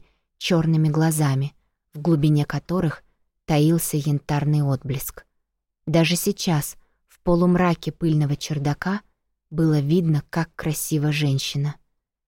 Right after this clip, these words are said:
Судя по платью и белым напудренным волосам, портрет был написан не менее тридцати лет назад. Почему-то сомнений не было. Перед Эмбер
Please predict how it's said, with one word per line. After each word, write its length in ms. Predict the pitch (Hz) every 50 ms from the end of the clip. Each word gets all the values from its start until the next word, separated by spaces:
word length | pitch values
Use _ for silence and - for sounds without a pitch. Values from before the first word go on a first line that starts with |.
| _ _
Судя 340 | - - - 185 175 180 175
по 160 | - 170 165
платью 560 | - - 190 208 226 - - - 170 151 147 - _ _ _ _ _ _ -
и 80 | 170 170
белым 400 | 147 156 185 196 185 170 156 151
напудренным 640 | 151 151 - - 175 170 151 151 147 147 147 147 143
волосам, 600 | 139 147 143 143 143 - - - 175 190 196 - - _ _ _ _ _ _ _ _
портрет 440 | - 180 165 - - 196 214 214 202
был 160 | 170 175 170
написан 640 | 170 165 160 160 - - 202 - - - 175 165 160
не 100 | 160 160
менее 520 | 165 175 190 202 190 180 165 156 151 156 _ _
тридцати 500 | - 160 151 - - - 160 - - 180
лет 240 | 170 165 160 - -
назад. 460 | 165 170 160 156 143 131 - - - _ _ _ _ _ _ _ _ _ _ _ _ _ _ _ _ _ _ _ -
Почему-то 500 | 170 - - - 175 190 202 - 185 165
сомнений 560 | - - 170 165 165 170 185 190 190 190 190
не 200 | 190 190 175 156
было. 320 | 139 143 131 135 135 135 - _ _ _ _ _ -
Перед 240 | 170 160 151 143
Эмбер 500 | 143 147 170 196 214 202 160 151 139 -